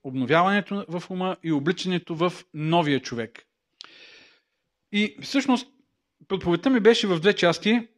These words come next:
Как не трябва да живеем вече и как трябва да живеем вече. Но ще спрем вниманието си днес само на първата част.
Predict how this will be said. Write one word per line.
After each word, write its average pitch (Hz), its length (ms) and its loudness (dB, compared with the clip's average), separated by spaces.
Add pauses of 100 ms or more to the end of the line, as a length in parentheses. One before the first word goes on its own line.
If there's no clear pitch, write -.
(120)
Как 214 340 -2
не 175 140 2
трябва 190 260 4
да 156 80 -4
живеем 143 360 -2
вече 127 360 -4 (840)
и 190 380 -2 (320)
как - 360 0 (120)
трябва 180 280 0
да 123 100 -6
живеем 113 300 -6
вече. 101 320 -14 (680)
Но 160 340 0
ще 139 140 -14
спрем 196 240 -2
вниманието 180 400 0
си 147 120 -8
днес 180 200 0
само 175 240 0
на 151 160 -2
първата 139 340 -2
част. - 540 -12